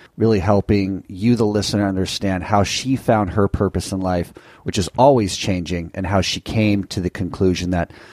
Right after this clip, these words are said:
her life's purpose is to really connect people. She is a connector. She is an extrovert, and she's capitalizing on these God-given strengths that she has,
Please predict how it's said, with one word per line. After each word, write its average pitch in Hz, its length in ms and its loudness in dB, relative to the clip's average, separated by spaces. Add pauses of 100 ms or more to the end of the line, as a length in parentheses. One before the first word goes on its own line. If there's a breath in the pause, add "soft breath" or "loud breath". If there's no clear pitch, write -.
her 120 220 4
life's 104 320 2
purpose - 560 0
is 104 240 0
to - 160 -4
really 85 220 2
connect 85 380 -6
people. 85 260 -4
She - 280 -6
is 101 220 4
a 90 60 -2
connector. 82 440 -4
She - 280 -8
is 95 220 0
an 90 80 -4
extrovert, 85 580 -2 (420 loud breath)
and 95 100 -2
she's 95 200 -2
capitalizing 101 800 0
on 92 240 0
these 87 380 -6 (320 soft breath)
God-given 104 500 2
strengths 92 420 -4
that 87 160 -4
she - 140 -6
has, 107 680 0